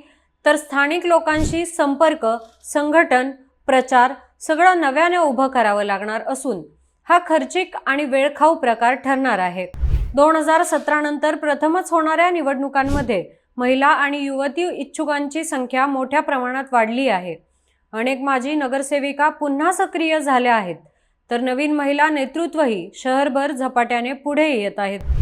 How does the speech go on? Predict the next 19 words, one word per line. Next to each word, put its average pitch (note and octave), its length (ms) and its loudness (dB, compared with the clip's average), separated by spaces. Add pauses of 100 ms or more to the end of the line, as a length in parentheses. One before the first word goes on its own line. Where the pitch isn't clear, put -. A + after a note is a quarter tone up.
आंदोलन, F4 640 2
मोर्चे, D4 580 0
सामाजिक D#4 580 0
कार्यक्रम C#4 460 2 (100)
आणि B3 200 -4
राजकीय B3+ 420 0
उपक्रमांमध्ये C#4+ 960 -2 (440)
महिलांचा D#4 540 4
वाढता D4 400 4
सहभाग D4 500 0
यामुळे C4+ 520 -2
यावेळी B3 400 0
महिला C#4 520 0 (360)
उमेदवारांना C#4 800 2 (400)
व्यापक C#4 380 2
संधी D4+ 380 0
उपलब्ध C#4+ 500 0
होणार G3+ 360 -2
आहे. F#3 220 -8